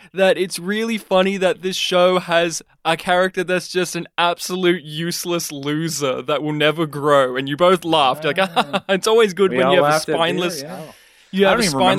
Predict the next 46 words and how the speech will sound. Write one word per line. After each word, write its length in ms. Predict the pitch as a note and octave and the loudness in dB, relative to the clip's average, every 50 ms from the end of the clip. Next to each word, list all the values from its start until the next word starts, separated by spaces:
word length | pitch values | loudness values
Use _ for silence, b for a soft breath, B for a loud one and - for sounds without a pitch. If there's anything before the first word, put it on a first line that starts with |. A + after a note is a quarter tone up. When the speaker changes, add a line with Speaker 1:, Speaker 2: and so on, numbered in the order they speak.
| F#3 D#3 | 0 -2
Speaker 1:
spineless 20 | |
Speaker 3:
that. 100 | - D#3 | -4 -4
Speaker 1:
weasel." 580 | D#3 F3 F#3 F#3 D3 - C#3 C3 C3 B2+ B2+ B2+ | -6 -4 -4 -4 -4 -4 -6 -6 -6 -6 -6 -2
And 120 | D3 D#3+ E3 | 0 2 2
I'm 120 | E3+ F3 | 2 2
like, 180 | F3 E3+ D#3+ - - | 2 0 0 0 2
"Oh, 220 | F3 F#3 F#3 F#3 | 4 4 4 4
you 180 | E3+ D#3+ D#3+ D3+ | 4 0 -2 -6
fools." 500 | - - - D3+ C#3 C3+ C3 C3 C3 B2+ | -8 -8 -6 -4 -4 -4 -4 -8 -10 -8
Speaker 2:
Well, 220 | B2+ C#4+ D4+ D4+ | -6 -6 -6 -4
you 60 | D4+ D#3+ | -2 0
know, 220 | C#3+ D3 E3+ F#3+ | 0 0 0 0
it's 260 | F3 - - F3+ E3 - | -2 -2 -4 -4 -4 -4
Flounder. 520 | - - F3+ F3 G#3 B3 A#3 - - - | -4 -2 0 0 0 0 0 -2 -2 -4
Speaker 3:
All 60 | G#2+ A2 | -6 -8
right, 80 | B2+ - _ - | -12 -16 _ -16
well, 240 | B2+ C3+ D#3 E3+ _ _ _ | -14 -14 -14 -16 _ _ _
Speaker 2:
You 100 | B3 - | -14 -10
Speaker 1:
It's 100 | - B3+ | -8 -8
Speaker 2:
know, 80 | B3+ B3+ | -8 -4
Speaker 1:
Flou-, 160 | - E4 - | -4 -4 -2
Speaker 2:
it's 80 | - - | -2 0
Speaker 1:
that's 300 | A#3 C4+ - - F3 - | 4 4 6 4 4 2
Speaker 2:
Flounder 60 | F3+ | 0
from 160 | - - - | -2 0 0
Speaker 1:
exactly 40 | F3+ F#3+ | 0 2
Speaker 2:
Animal 160 | G#3+ A3+ G3 | 2 2 2
Speaker 3:
it 60 | E3+ | 2
is 60 | D3+ D3 | 2 2
Speaker 2:
House. 80 | C#3 D#3 | 2 2
Speaker 3:
Flounder, 440 | D#3+ D#3 D#3 D#3 D3 B2 A2+ G#2+ | 2 2 2 0 0 -2 -2 -2
yeah. 340 | A2 A2+ A#2+ A#2+ A2 G#2+ A2 G#2+ _ _ _ _ _ | 0 0 0 0 -2 -4 -6 -10 _ _ _ _ _
Speaker 1:
<laughs> 220 | - D3 - - | -14 -14 -8 -6
It's 200 | A3 F#3 - - | -8 -6 -6 -8
Flounder, 580 | - - - A#2+ - F3 F3+ - - A3 - D3 | -10 -8 -2 0 2 2 2 2 0 0 -2 -2
Speaker 3:
Uh, 220 | C3 B2 - - - | -4 -6 -10 -12 -12
Speaker 1:
yeah. 260 | C3+ D3 C3+ B2+ B2+ - _ b b b b b b b b b b b b b b b b | -10 -10 -10 -10 -12 -16 _ b b b b b b b b b b b b b b b b
Speaker 3:
Yeah, 220 | F3+ G3+ G3 F3 D3+ | 2 4 6 6 6
I, 280 | D3 E3 F3 F3 F3+ F3+ | 6 4 4 6 4 6
uh, 520 | E3+ D#3+ D#3 D3+ D3 D3 C#3+ C3+ B2+ - - | 6 6 6 6 4 4 2 0 -4 -8 -6
I 180 | - D3 D3+ C#3+ | 0 0 0 2
have, 280 | B2+ C3+ - A2 A#2+ C3+ - | 0 -4 -8 -8 -14 -14 -10
I 120 | - C3+ B2 | -8 -8 -8
have 120 | A#2+ G#2+ | -8 -8
no 160 | A#2 A2+ A2 | -8 -6 -6
rem-, 300 | G#2 G#2+ A2 G#2+ G#2 A2 | -6 -8 -10 -14 -14 -16